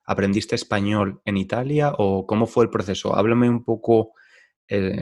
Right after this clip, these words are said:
nuestro podcast es, es para la comunidad de estudiantes de español. Háblame un poco del proceso, de cómo aprendiste español, cuándo aprendiste español. Tú eres graduada en Lenguas y Literatura Extranjera. Cuéntame un poco tu, tu relación con los idiomas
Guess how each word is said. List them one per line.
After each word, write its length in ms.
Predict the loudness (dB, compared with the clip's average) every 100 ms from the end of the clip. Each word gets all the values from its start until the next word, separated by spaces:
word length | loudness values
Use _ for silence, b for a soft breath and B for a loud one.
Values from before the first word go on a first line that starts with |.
| -4
nuestro 360 | -2 -2 -4
podcast 400 | -2 -2 -2 -2
es, 300 | -6 -8 -12 -8
es 300 | -8 -8 -4
para 260 | -2 0 0
la 160 | -2
comunidad 440 | -2 -2 0 0 0
de 60 |
estudiantes 600 | -2 -4 0 0 0 -2 -4
de 60 |
español. 560 | -4 -2 0 0 0 -4 b b
Háblame 380 | 0 2 4 2
un 100 | 2
poco 260 | 0 0 0
del 180 | 0
proceso, 560 | -2 -4 -2 -4 -4 -4
de 140 | -6
cómo 240 | -2 2 2
aprendiste 500 | 2 0 -2 -4 -8
español, 680 | -4 -2 0 2 0 0 -8 _ _ _
cuándo 300 | 0 0 0
aprendiste 480 | -2 -2 -2 -4 -10
español. 640 | -8 -6 -4 -2 -2 -4 -10 _ _ _ _ 4
Tú 180 | 6
eres 220 | 6 4 4
graduada 720 | 4 6 6 6 6 2 -6 _ _
en 180 | 0 2
Lenguas 420 | 4 4 4 2
y 40 | -2
Literatura 500 | 0 0 0 -2 -4
Extranjera. 640 | -6 -4 0 0 0 -6 _ _ _
Cuéntame 320 | -4 0 2
un 80 | 2
poco 340 | 2 2 0 2
tu, 480 | 0 2 0 -2 -2
tu 140 | 0
relación 480 | 2 2 0 -4 -2
con 160 | 0
los 160 | 0 -2
idiomas 440 | -2 0 0 -2